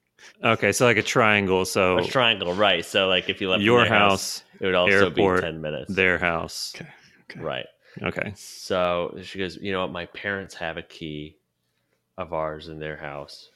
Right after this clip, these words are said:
Speaker 2: Go to their house." Now, her parents, her mom had surgery, so both of them are in the hospital, but they told me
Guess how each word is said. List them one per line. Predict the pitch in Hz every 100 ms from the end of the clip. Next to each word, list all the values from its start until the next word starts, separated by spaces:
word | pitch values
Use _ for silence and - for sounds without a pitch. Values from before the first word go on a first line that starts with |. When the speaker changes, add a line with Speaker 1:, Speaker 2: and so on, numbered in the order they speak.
| _ _ 92
Speaker 2:
Go | 85 80
to |
their | 78 78
house." | 73 65 60 - - _ _ - - _ -
Now, | 104 104 104 95 - _ _ _ _ _ _ _ _ -
her | - 180
parents, | 180 147 131 123 - - _ _ _ _ _ -
her | 120 120
mom | 113 113 110
had | 107
surgery, | - 104 92 87 87 87 87
so | - - 90 90 87 85 92
both | 107 98
of | 98
them | 98 92 90 -
are | 87 85 80 82 _ _ _ _ _ _
in | - 95
the |
hospital, | 90 85 80 - 80 78 78 73 _ _ _ _ _
but | 90 85 80 - _ _
they | 92 95
told | 92 90 85
me | 85 87 85